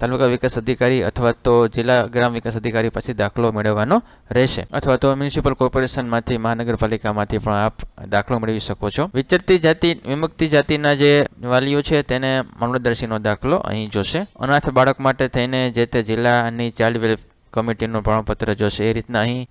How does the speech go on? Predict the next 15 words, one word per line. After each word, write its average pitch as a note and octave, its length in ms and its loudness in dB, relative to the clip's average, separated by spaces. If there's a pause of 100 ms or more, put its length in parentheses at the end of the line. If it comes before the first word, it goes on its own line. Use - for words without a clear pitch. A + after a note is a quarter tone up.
નોખી C3+ 180 2
નોખી C#3 180 0
કેટેગરીના C3 680 0
બાળકોનું A2+ 540 2
શું B2+ 200 -2
જોશે, B2 300 2
તે G#2+ 160 -2
પણ G#2 180 -2
લખેલું G#2 420 -2
છે. C#3+ 260 -2
સંતાનમાં B2+ 540 -2
એકમાત્ર B2+ 380 -2
દીકરી C3 300 0
હોય C#3+ 260 6
તો A2+ 420 2